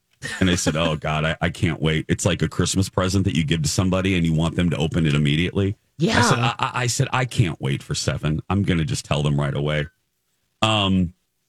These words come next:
Speaker 1: I saw something that I have never seen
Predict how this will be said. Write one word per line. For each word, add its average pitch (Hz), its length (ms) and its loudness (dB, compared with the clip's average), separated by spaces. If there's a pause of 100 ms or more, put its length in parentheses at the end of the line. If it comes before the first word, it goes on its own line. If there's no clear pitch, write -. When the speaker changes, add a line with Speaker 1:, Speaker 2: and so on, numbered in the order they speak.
(1700)
Speaker 1:
I 120 180 2
saw 131 300 0
something 85 600 -2 (1500)
that 104 180 2
I 98 100 2
have 95 280 0
never 92 360 2
seen 80 500 0